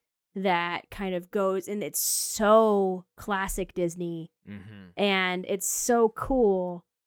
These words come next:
Speaker 1: to see hand-drawn animation in a live-action movie being used as a live-action effect. You know what I'm saying?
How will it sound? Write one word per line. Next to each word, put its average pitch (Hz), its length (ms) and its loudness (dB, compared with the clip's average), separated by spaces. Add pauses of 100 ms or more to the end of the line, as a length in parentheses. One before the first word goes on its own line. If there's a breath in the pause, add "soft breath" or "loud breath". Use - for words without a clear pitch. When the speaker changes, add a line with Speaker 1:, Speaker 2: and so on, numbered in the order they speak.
(240)
Speaker 1:
to 226 120 -2
see 185 840 -2 (320)
hand-drawn 196 460 -2
animation 185 840 -6 (260)
in 233 320 2
a 196 100 2
live-action 202 600 -2
movie 233 380 0
being 202 300 0
used 208 360 -2
as 196 380 2
a 226 60 0
live-action 180 640 -4
effect. - 340 -10
You 202 60 2
know 208 120 2
what 214 80 0
I'm 214 100 -2
saying? - 300 -2